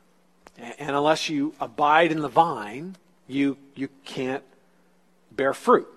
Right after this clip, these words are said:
right? I-, it's a pretty simple idea. A branch can only bear fruit if it stays connected to, to the vine, right? It's basic common sense. If you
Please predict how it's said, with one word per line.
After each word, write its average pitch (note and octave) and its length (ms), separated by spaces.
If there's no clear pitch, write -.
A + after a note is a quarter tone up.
right? C3+ 360
I-, - 20
it's D3 280
a D#3+ 40
pretty D#3 280
simple D#3 420
idea. C#3 520
A C3 60
branch D3 560
can D3 140
only D3 200
bear C#3+ 260
fruit E3+ 360
if D3 80
it C#3+ 60
stays C#3+ 280
connected C3+ 440
to, B2+ 180
to - 80
the C3 140
vine, C3+ 480
right? C#3 240
It's C#3 100
basic C#3+ 420
common C#3+ 300
sense. F3+ 340
If A#2 80
you B2 160